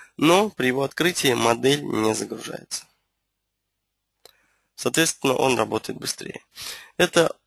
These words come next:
очень хороший и удобный способ для работы с больш-, э, с чертежами больших сборок. Что мы можем здесь делать? Э, в общем-то, мы можем здесь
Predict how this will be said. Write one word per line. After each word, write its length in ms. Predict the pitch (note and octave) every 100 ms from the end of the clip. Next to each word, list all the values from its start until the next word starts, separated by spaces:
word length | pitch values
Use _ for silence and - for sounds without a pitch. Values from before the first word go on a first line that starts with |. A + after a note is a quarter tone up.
| _
очень 360 | C#3 D3+ - B2
хороший 480 | A#2+ B2 B2+ - A2
и 40 |
удобный 300 | A#2 A2 G#2+
способ 440 | - D3 D#3 A2
для 260 | A2 A2+ C3
работы 560 | A#2 G#2+ A#2+ B2+ A#2+ - -
с 120 | A2+
больш-, 380 | A#2 A#2 - -
э, 300 | B2+ A2+ A2+
с 80 | -
чертежами 600 | A#2+ - A#2 C3 C3 A#2 A#2+
больших 420 | A#2+ A2+ - A#2
сборок. 400 | A2 A2 - - _ _ _ _ _ _ _ _ _
Что 280 | - - A3
мы 80 | C#3
можем 280 | A2+ A2
здесь 240 | G#2 A2 A2
делать? 460 | - - - - _ _ _ _ _ _ _ _ -
Э, 60 |
в 500 | D3 D3 C#3+ D3 D3+
общем-то, 760 | G#3 - C4+ - G#3 G3 G3+ G3+ _ _ -
мы 160 | C#3+
можем 460 | D#3 D#3 D#3 D#3 C#3+
здесь 600 | B2 C#3 E3 - -